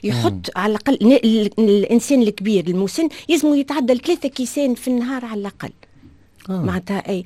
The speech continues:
Speaker 1: خاطر ما، آه، راهو ال-، اسمها اكلوريدري مع العمر ال-، البدن ما عادش يفرز،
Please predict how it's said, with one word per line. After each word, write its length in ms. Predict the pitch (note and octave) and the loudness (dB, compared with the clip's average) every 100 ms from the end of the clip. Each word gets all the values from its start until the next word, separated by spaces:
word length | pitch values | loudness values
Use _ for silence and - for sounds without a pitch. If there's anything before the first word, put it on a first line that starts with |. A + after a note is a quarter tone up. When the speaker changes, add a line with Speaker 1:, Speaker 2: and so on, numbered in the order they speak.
| - - | -10 -10
Speaker 1:
خاطر 240 | D4 D4 | -6 0
ما، 320 | C#4+ C#4 C#4 C4+ - - | 0 2 0 -4 -12 -4
آه، 380 | A#3 A#3 A3+ A#3 | -2 0 0 -2
راهو 260 | C4+ A#3+ | -2 0
ال-، 180 | A#3 A3+ - | 0 -2 -4
اسمها 300 | B3 A#3 A3 - | -6 -4 -4 -4
اكلوريدري 680 | A3+ A3 G#3+ G3+ G3+ F#3 E3+ - | -4 0 0 0 -2 -4 -6 -10
مع 180 | D3+ E3+ | -10 -6
العمر 420 | C4+ G#3+ A3 D4 - - - | -6 -4 -4 -4 -10 -20 -4
ال-، 220 | A3+ G#3 G3 | -2 0 0
البدن 580 | G3 G3 F3+ D4 F4 | 0 -2 -2 -2 0
ما 80 | B3 | 0
عادش 460 | B3+ G4 A4 D4+ D4+ | -2 -6 -4 -4 -4
يفرز، 380 | E4+ C#4+ C4+ | -4 -2 -4